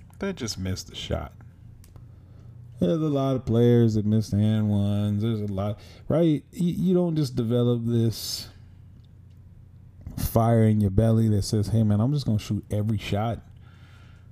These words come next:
unless you passing the ball to people that ain't making shots. And, you know, playing the percentages, hey, I'd rather shoot a bad percentage that's higher than your bad percentage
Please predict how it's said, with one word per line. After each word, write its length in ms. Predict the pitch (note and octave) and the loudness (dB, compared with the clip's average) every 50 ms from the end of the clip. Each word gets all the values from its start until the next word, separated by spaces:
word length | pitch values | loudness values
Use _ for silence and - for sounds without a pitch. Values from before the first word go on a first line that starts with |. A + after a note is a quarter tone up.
| - - - | -20 -10 -4
unless 480 | - E3 D#3+ D3 C3+ B2 G#2+ - - - | -2 0 0 2 0 0 0 -2 -8 -8
you 260 | - A#2 C3+ C#3+ C3+ | -6 -4 -2 0 0
passing 380 | A#2 A#2+ A#2 A#2+ A#2 - A2+ | 2 2 2 2 0 0 0
the 60 | G#2+ G2+ | -2 0
ball 260 | G#2+ A#2+ B2+ C3+ C3+ | 0 0 0 0 0
to 60 | C3+ | 0
people 260 | C3 D3 D3+ C#3+ C#3+ | 0 0 0 0 -2
that 120 | - E2+ F#2+ | -2 0 0
ain't 200 | G#2 G2 - D2 | 0 0 0 -2
making 320 | F#2 G2 F#2 F2 - - | -2 -2 -2 -4 -6 -8
shots. 480 | - - D#2 C2+ G1+ - - - - - - - - - - - - - - - - - - - - - - - - - | -8 -6 -6 -6 -8 -12 -18 -20 -20 -20 -20 -20 -20 -20 -20 -20 -20 -20 -20 -20 -20 -20 -20 -20 -20 -20 -20 -12 -4 -2
And, 760 | C3 C3 C3 B2+ B2+ B2 A#2+ A#2+ A#2 A2+ A2+ A2 A2 A2 - - - - - - - - - - | 0 2 2 2 2 2 2 0 0 0 0 -2 -2 -4 -6 -12 -20 -20 -20 -20 -20 -20 -10 -4
you 120 | G3 G#3+ | 0 0
know, 220 | G3+ B2 A2 A2 A2+ | 2 2 2 2 2
playing 260 | - D3 C#3 C3+ B2+ | 2 2 2 4 2
the 60 | A#2 | 2
percentages, 1040 | G#2+ G#2+ F#2+ - D3 D3+ D3 D3 C3 C3 C#3 C#3 C3+ C3+ B2+ A#2 - - - - - - - - - - - - - - - - - - - | 2 0 -2 0 0 2 2 2 2 2 2 2 2 2 0 0 -4 -6 -10 -10 -10 -10 -10 -10 -10 -12 -12 -14 -18 -20 -20 -20 -20 -12 -6
hey, 380 | B2+ B2+ A#2+ A2+ G#2+ G2 G2 G2 F#2+ - - - - - - - - - - - - - - | -4 -2 -2 0 -2 -2 -4 -4 -8 -10 -12 -16 -20 -20 -20 -20 -20 -20 -20 -20 -20 -10 -4
I'd 120 | - B2 B2 | -2 -2 0
rather 220 | B2 B2 A2+ A2+ | 0 -2 -2 -4
shoot 200 | - - A#2+ A2 | -4 -4 -4 -4
a 40 | G#2+ | -2
bad 440 | A2 A#2 A#2 A#2 A2+ A2 G#2+ G2+ - - - - - - - - - - - | 0 0 2 2 2 0 0 -2 -6 -14 -20 -20 -20 -20 -20 -20 -16 -8 -6
percentage 680 | - G#2+ - - A#2 A2+ A2+ A2 G#2+ G#2 - - B2 | -6 -4 -2 -2 -2 0 0 -2 -2 -4 -6 -8 -6
that's 220 | A2+ A2 G#2+ G2+ - | -4 -6 -6 -4 -4
higher 300 | - A#2 A2+ A2+ A2+ G#2+ | -2 -2 0 0 0 0
than 160 | G#2+ G#2+ G#2 | 0 0 0
your 160 | G#2+ A2 A2+ | 0 0 0
bad 260 | G#2+ A2 A2 A2 G#2 - | 0 0 0 0 0 -2
percentage 600 | - - - A#2+ A#2 A2 G#2+ G#2+ - - - | -4 -4 -2 -2 0 0 -2 -4 -8 -12 -14